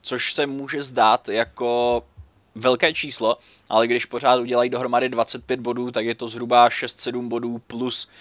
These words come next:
které to udělá člověku, který má oba dva tyto hráče ve své sestavě. Takže já jsem vděčný především, eh, těmto dvěma hráčům, plus potom samozřejmě Erlingu Haalandovi, o kterém jsem mluvil v intru.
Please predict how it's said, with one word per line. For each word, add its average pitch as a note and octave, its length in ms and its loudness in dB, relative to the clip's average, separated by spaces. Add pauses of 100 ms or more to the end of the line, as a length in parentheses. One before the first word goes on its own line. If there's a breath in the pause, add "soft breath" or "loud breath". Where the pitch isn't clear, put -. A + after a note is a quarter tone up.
(180 loud breath)
které G2+ 260 0
to A2 140 -6
udělá A2 520 4
člověku, A2 640 -4
který A2 300 -4
má A2 200 -2
oba A2+ 160 0
dva A2 160 4
tyto A2 260 -4
hráče G#2+ 580 2 (340 soft breath)
ve A2 100 2
své A2 200 0
sestavě. G2 460 -2
Takže A2 280 0
já C3+ 200 8
jsem C#3 160 -2
vděčný C3+ 400 -8
především, C#3 580 -6 (280 loud breath)
eh, A#2 200 6
těmto D#3 280 -2
dvěma D#3 240 2
hráčům, D3 580 4 (240)
plus C#3 340 -2
potom A#2 340 -6
samozřejmě A#2 640 -2
Erlingu A2+ 440 -2
Haalandovi, B2 500 4
o A2+ 60 2
kterém A#2 280 2
jsem A#2 340 -4
mluvil A#2+ 300 0
v - 100 -6
intru. C#3 460 -2